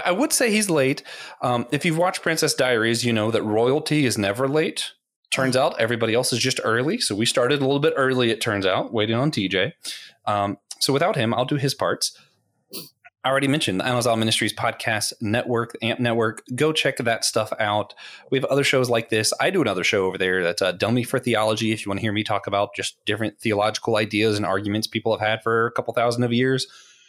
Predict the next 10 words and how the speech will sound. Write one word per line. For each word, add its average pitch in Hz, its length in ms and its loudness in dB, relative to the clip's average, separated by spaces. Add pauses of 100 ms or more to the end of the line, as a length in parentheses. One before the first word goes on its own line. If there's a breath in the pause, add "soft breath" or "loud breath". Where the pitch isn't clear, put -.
(180 loud breath)
It's 165 120 -2
fun. 127 280 0
I - 80 -2
don't 156 160 -2
give 147 120 0
you 135 160 4
any 127 140 2
good 117 200 0
answers. 101 380 -2
Just - 300 -6